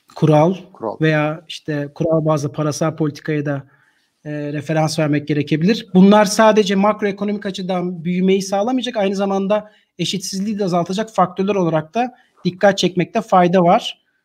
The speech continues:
Speaker 1: E, sorular, bir tane de şöyle bir soru gelmiş. E, senin harcamalar da vergilendirilmeli, e, söylemine karşı, yani servet yerine gelir ve harcamalar. Harcamaların vergilendirilmesi temel ihtiyaçları için harcama yapmakta olan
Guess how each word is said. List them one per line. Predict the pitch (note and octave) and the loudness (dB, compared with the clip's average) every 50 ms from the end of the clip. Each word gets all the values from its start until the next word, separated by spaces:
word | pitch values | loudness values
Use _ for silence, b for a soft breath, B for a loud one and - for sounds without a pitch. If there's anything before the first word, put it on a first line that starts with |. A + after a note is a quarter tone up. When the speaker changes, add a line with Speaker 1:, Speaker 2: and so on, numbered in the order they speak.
| _ _ _ _ _ _ _ _ _ _ _ _ _ _ - | _ _ _ _ _ _ _ _ _ _ _ _ _ _ -4
Speaker 1:
E, | F#3 F#3+ G3 G3 G3 G3+ G3+ G#3 G#3 G3 F3+ F#3+ - - | 0 0 2 2 2 2 2 0 0 -2 -4 -6 -12 -20
sorular, | - - - - G#3+ G#3+ A3+ A#3+ B3 B3+ C4 C4 - - - - - _ _ | -20 -12 -6 -4 -4 -2 0 2 2 2 2 0 -4 -10 -14 -16 -18 _ _
bir | - - | -10 -4
tane | - C4+ C4 B3+ C4 B3+ A3+ | 0 2 2 2 2 0 0
de | B3+ A#3+ | -2 -4
şöyle | - - D4 C#4+ | -2 -2 -2 -2
bir | B3+ - | -2 -2
soru | - - F#3 E3 | -2 -2 -2 -2
gelmiş. | D#3 D#3+ D3+ D3+ D3 F3+ A3+ A#3+ - - - - _ _ _ _ _ _ _ _ | -2 -2 -2 -2 -2 -2 -2 -2 -4 -6 -8 -10 _ _ _ _ _ _ _ _
E, | - E3 | -10 -10
senin | D#3 - F3+ F#3 G3 G3 | -6 -2 0 0 2 2
harcamalar | E3+ D#3+ F3 F3 E3 F3 F3+ F#3 F#3 F#3+ F#3+ F3+ | 2 2 2 2 2 2 2 2 2 2 2 0
da | F#3 E3+ | 0 -2
vergilendirilmeli, | F3 E3+ D#3+ D#3+ D#3 E3+ E3 E3 E3 E3 D#3+ E3 E3 E3+ E3+ E3+ F3+ F3+ F3+ F3+ F3+ b b b b b b b b _ _ _ _ _ _ _ _ _ C4 G#3 | -2 -2 -2 -2 -2 -2 -2 -2 -2 -2 -4 -4 -2 -2 -2 -2 -2 -2 -4 -6 -8 b b b b b b b b _ _ _ _ _ _ _ _ _ _ -8
e, | D#3+ D#3 D#3 D3+ D3+ D3+ D3+ C#3+ | -6 -4 -4 -2 -4 -4 -4 -6
söylemine | - - - - D#3+ D#3 D#3 D#3 D#3 E3 E3+ E3+ E3 | -8 -10 -8 -6 -4 -2 -2 0 0 2 2 0 0
karşı, | - D#3 C#3 C3+ - - | 0 -2 -4 -4 -6 -8
yani | - C#3+ C#3 | -8 -8 -4
servet | - - D#3+ D#3+ D#3 E3+ E3+ E3+ | -2 0 0 2 2 0 0 0
yerine | E3 D#3 D3+ D#3 D3+ | -2 -2 -2 -2 -4
gelir | C#3+ C#3 D3+ D3 D#3 D3 D3 | -4 -4 -6 -6 -6 -6 -6
ve | D3 | -6
harcamalar. | C#3 C3+ C#3+ C3+ C3 C#3+ C#3+ D3 D3+ F#3 A3 G#3 - b b b b b | -6 -6 -6 -6 -6 -4 -2 0 0 0 0 0 -4 b b b b b
Harcamaların | - F3 F#3 F#3+ F3+ G#3+ A3 G#3+ A3 A3 A#3 A#3+ A#3+ A#3 A3 | 2 2 4 4 4 4 4 4 4 4 2 2 2 4 6
vergilendirilmesi | G#3+ G#3 G3+ G3 F#3+ G#3 G3+ G3+ G3+ G3+ G#3 G#3 G#3 G#3+ G3+ F#3+ - G#3 | 6 6 4 4 4 4 4 4 4 4 2 0 0 0 0 -2 -4 -6
temel | - - G3+ G#3 A3+ A#3+ | -4 -2 0 0 0 0
ihtiyaçları | A#3+ A3 A3 - G#3+ F#3+ F#3 F#3 - G3+ G#3 A3 | 0 -2 -2 0 2 2 2 0 -2 -4 -4 -4
için | G#3+ G#3+ - F#3+ | -4 -4 -2 0
harcama | E3+ F#3 F3 E3 F3+ G3 G#3 G#3+ | 0 0 2 2 2 2 4 4
yapmakta | G#3 G#3 - F#3+ F3+ F#3 - G#3+ | 4 2 2 -2 -2 -2 -2 0
olan | G3+ F#3+ G3 G3 F#3+ | 0 0 0 -2 -6